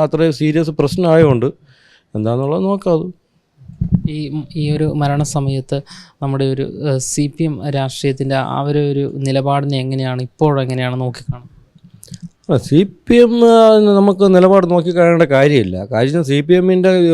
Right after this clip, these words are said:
Speaker 1: വിദ്യാർത്ഥി സംഘടനയിലെ എസ് എഫ് ഐയുടെ നേതാക്കന്മാരാണ് എൻ്റെ മകനെ കൊന്നിട്ടുള്ളത്. എസ് എഫ് ഐ നേതാക്കന്മാരുള്ള അരുണ്, മറ്റേ അവരെ പേര്, ഉം, കുറേ പേരുണ്ട് പറയണമെങ്കിൽ. അത് സ്ഥാനം പറയുകയാണെന്നുണ്ടെങ്കിൽ ആരാ, അവർ ഇപ്പോൾ, ആ, എസ് എഫ് ഐയുടെ യൂണിറ്റ് സെക്രട്ടറി ഉണ്ട്,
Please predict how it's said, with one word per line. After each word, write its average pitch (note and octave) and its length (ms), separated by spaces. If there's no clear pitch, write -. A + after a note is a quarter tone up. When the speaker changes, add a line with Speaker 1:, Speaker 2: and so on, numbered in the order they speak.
Speaker 1:
വിദ്യാർത്ഥി E3 480
സംഘടനയിലെ E3+ 680
എസ് D#3 160
എഫ് D#3 120
ഐയുടെ E3 200
നേതാക്കന്മാരാണ് D3+ 840
എൻ്റെ D3+ 220
മകനെ C#3 300
കൊന്നിട്ടുള്ളത്. C#3 520
എസ് G2 100
എഫ് B2+ 140
ഐ - 100
നേതാക്കന്മാരുള്ള D#3+ 720
അരുണ്, E3 300
മറ്റേ D#3+ 240
അവരെ D#3 160
പേര്, C#3+ 200
ഉം, D#3 160
കുറേ D#3+ 240
പേരുണ്ട് D#3 320
പറയണമെങ്കിൽ. B2+ 420
അത് A#2 100
സ്ഥാനം B2+ 400
പറയുകയാണെന്നുണ്ടെങ്കിൽ E3+ 640
ആരാ, C#3+ 180
അവർ C#3 160
ഇപ്പോൾ, C#3+ 240
ആ, C3+ 40
എസ് B2 140
എഫ് C3 140
ഐയുടെ C3+ 220
യൂണിറ്റ് B2+ 280
സെക്രട്ടറി C3+ 380
ഉണ്ട്, C3+ 140